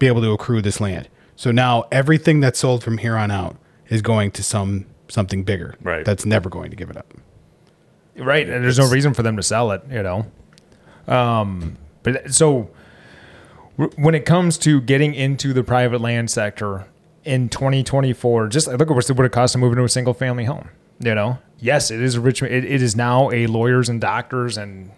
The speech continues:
Speaker 3: you know, wealthy business owners game. The rest of us are gonna be out there in public. All us bums will be out there in public.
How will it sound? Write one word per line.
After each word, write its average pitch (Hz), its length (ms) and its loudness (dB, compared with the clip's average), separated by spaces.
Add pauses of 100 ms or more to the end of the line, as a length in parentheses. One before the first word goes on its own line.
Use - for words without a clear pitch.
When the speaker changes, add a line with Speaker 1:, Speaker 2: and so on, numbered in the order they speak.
(180)
Speaker 3:
you 123 100 -4
know, 107 100 -2
wealthy 113 320 -2
business 113 380 -2
owners 104 340 -4
game. 104 440 -4 (160)
The 110 80 -6
rest 117 220 2
of 127 60 0
us 120 120 0
are 123 40 0
gonna 120 120 0
be 120 100 4
out 117 160 2
there 117 120 0
in 110 80 -2
public. 110 340 -2
All 113 140 0
us 110 80 0
bums 117 280 0
will 107 80 -4
be 110 140 0
out 107 120 0
there 107 120 -4
in 98 80 -6
public. 107 340 -4